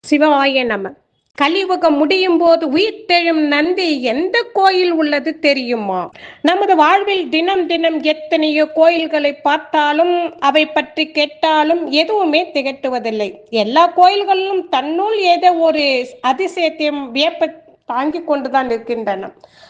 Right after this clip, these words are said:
அப்படி ஒரு அதிசய கோயில் தான் ஆந்திர பிரதேசம் நந்தியால் மாவட்டத்தில் உள்ள சிவன் கோயிலான ஸ்ரீ யாகந்தி உமா மகேஸ்வரர் திருக்கோயிலாகும். இக்கோயிலை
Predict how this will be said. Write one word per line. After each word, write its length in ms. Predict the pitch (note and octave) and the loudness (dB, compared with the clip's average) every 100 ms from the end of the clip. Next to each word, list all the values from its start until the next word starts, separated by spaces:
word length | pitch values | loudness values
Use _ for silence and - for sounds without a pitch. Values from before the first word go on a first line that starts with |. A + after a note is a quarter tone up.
| - | 0
அப்படி 440 | C#4 - - A4 | 0 0 -2 0
ஒரு 200 | G#4 F#4+ | 2 2
அதிசய 500 | D#4+ D#4 F4+ F4 D#4+ | 2 0 -2 -2 -4
கோயில் 300 | D#4+ D#4 D#4 | 2 2 2
தான் 240 | D4+ C#4 - | -2 -6 0
ஆந்திர 520 | B3 D4+ D#4+ D4+ C#4+ | 2 2 0 -4 -2
பிரதேசம் 800 | D4+ E4 D#4+ D#4 D#4 D#4 C#4+ C4+ | 0 -2 2 0 0 -4 -4 -2
நந்தியால் 600 | C#4+ F4+ F4+ E4+ E4 D#4 | 0 0 0 2 2 2
மாவட்டத்தில் 840 | C#4 C#4+ E4+ E4 - D#4 D#4+ E4 | 2 2 2 -2 -2 -4 -2 -6
உள்ள 300 | D4 C#4 C4+ | -4 -4 -4
சிவன் 420 | C4+ E4 F#4 G4 E4+ | -2 0 0 -2 2
கோயிலான 540 | E4 D#4 D4+ C#4+ C#4 | 4 4 2 0 -4
ஸ்ரீ 400 | C4+ - C#4+ A3 | -10 -8 -8 -4
யாகந்தி 680 | A#3 C#4+ F#4 F4+ E4 D#4+ D#4+ | 2 4 4 0 -4 -4 -4
உமா 480 | D4 C#4 D4+ D#4 D4 C4+ | -4 -2 0 0 0 -4
மகேஸ்வரர் 680 | B3+ C4 C4 B3+ A#3+ A#3 - _ | -6 -8 -6 -4 -4 -4 -10 _
திருக்கோயிலாகும். 1000 | - A4+ A4+ - D#4+ C4+ A#3+ G#3 - - - _ _ _ _ _ | -2 -2 -2 2 2 2 -2 -4 -6 -14 -20 _ _ _ _ _
இக்கோயிலை 880 | F4 F4 F#4 F#4 F#4 E4 E4 A4 G#4 | -6 2 4 4 2 0 0 0 -6